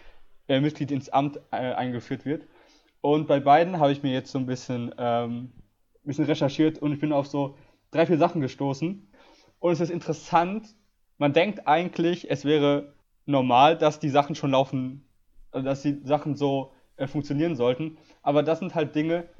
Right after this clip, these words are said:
die Biden einführen möchte, beziehungsweise ändern möchte. Das erste ist,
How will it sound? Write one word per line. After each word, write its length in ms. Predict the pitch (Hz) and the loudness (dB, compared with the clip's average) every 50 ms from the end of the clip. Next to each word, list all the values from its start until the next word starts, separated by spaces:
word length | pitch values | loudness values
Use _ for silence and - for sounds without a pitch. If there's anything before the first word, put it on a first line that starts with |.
| - - - | -20 -16 -10
die 80 | - 135 | -6 0
Biden 300 | 120 139 139 143 147 147 | 2 4 4 4 4 2
einführen 500 | - 135 143 160 151 - - 131 123 120 | 2 2 2 0 0 -4 -4 -4 -2 -2
möchte, 240 | 120 120 117 - 127 | -4 -4 -4 -6 -10
beziehungsweise 360 | 117 - - 131 120 117 127 | -10 -8 -6 -6 -6 -6 -6
ändern 220 | 107 139 135 127 113 | -4 -2 -2 -2 -2
möchte. 300 | 113 107 - - 113 - - _ _ _ _ - _ | -6 -8 -10 -14 -16 -16 -16 _ _ _ _ -14 _
Das 120 | - 139 143 | -8 -6 -2
erste 360 | 143 156 175 190 196 - 196 | 0 0 0 0 -2 -2 -4
ist, 320 | 185 202 214 - - - | -4 -4 -6 -8 -14 -20